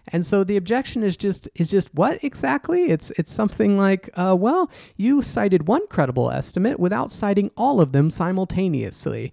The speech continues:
Uh, and that, that seems like a rather, uh, ridiculous bar for accusing someone of lying. Uh, is, I mean, is it really the case that, uh, candidates need to, in their speeches to normal people,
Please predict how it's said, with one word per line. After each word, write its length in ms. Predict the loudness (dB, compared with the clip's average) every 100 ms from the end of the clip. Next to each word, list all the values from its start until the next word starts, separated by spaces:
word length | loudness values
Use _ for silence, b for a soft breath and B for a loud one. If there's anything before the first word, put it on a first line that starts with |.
| b b b -2
Uh, 180 | 2 4
and 100 | 2
that, 160 | 0 -2
that 140 | -4
seems 260 | 2 4 6
like 160 | 4
a 60 | 4
rather, 600 | 4 4 4 2 0 0
uh, 240 | -2 0 0
ridiculous 640 | 0 0 0 0 0 -2
bar 520 | 0 2 4 4 2
for 600 | 0 -6 -2 0 0 0
accusing 480 | -4 0 2 2 0
someone 360 | -2 -2 0 -2
of 160 | -2
lying. 520 | 0 0 2 0 -2 -6 B B -2
Uh, 300 | 0 2 2
is, 140 | 0 0
I 40 |
mean, 160 | 0 0
is 140 | 0
it 100 | 0
really 360 | 0 0 0 -2
the 100 | -4
case 460 | -4 -2 -4 -6
that, 400 | -2 -2 -2 -8
uh, 340 | -4 -4 -4 -6
candidates 560 | -4 0 0 -2 -4
need 180 | -4 -4
to, 500 | -6 -4 -2 -4 -6
in 160 | -4 0
their 220 | 2 0
speeches 800 | -2 -2 0 0 -2 -4 -6 -6
to 160 | -6 0
normal 400 | 4 4 2 0
people, 560 | -2 -2 -2 -2 -2